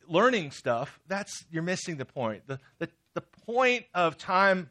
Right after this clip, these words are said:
in God's Word every day is to say to God, "I need you in my life. I need you. I need a relationship with you. And this is one of the things you tell me to do. This is one of the places you tell me to seek you."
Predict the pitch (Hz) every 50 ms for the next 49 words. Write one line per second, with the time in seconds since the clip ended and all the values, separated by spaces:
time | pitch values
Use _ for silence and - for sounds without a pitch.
0 | _ _ - 170 170 160 170 160 156 160 139 156 170 160 156 156 151 143 131 139
1 | 139 127 131 127 127 127 123 127 - 135 131 120 - - - 170 156 139 131 123
2 | - _ _ _ _ _ _ _ _ _ - - - - 190 196 208 208 202 208
3 | 190 151 156 139 131 123 120 120 - 147 156 165 196 220 233 269 220 - 160 147
4 | 151 151 151 165 160 156 196 247 240 - - - - _ _ - 170 175 170 185
5 | 208 226 226 214 160 143 123 107 80 - _ _ _ _ _ _ _ _ _ _
6 | _ _ _ _ _ _ 180 190 202 214 226 220 208 180 185 175 165 165 190 208
7 | 226 - - 196 170 139 - 156 139 - - 123 117 - - 120 110 107 107 110
8 | - _ _ _ _ _ _ - 170 175 165 190 214 214 - 226 214 - - 165
9 | 165 185 185 190 185 170 160 160 - - 180 170 156 156 131 - 185 196 - -
10 | 190 175 170 180 175 151 143 131 156 160 156 156 143 _ _ _ - 190 190 -
11 | 202 175 170 175 185 180 180 165 147 - - 170 170 170 170 156 143 143 160 160
12 | - - 170 170 175 165 147 131 - - - 214 214 - - 131 113 104 107